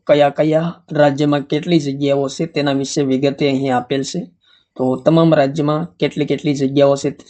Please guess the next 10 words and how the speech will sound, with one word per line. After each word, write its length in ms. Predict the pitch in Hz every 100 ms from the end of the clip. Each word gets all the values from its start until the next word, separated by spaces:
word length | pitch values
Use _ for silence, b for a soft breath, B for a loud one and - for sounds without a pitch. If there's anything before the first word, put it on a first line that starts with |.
| 135
તમામ 300 | 131 139 135
બાબતો 320 | 131 135 135
આપેલી 340 | 135 131 143 143
છે. 160 | - - -
ગુજરાતમાં 600 | 151 151 156 160 175 170
મિત્રો 300 | 151 - 147
વાત 200 | 143 -
કરીએ 240 | 143 143
તો 180 | 143 147 147 b b b b _ _
એક 160 | 143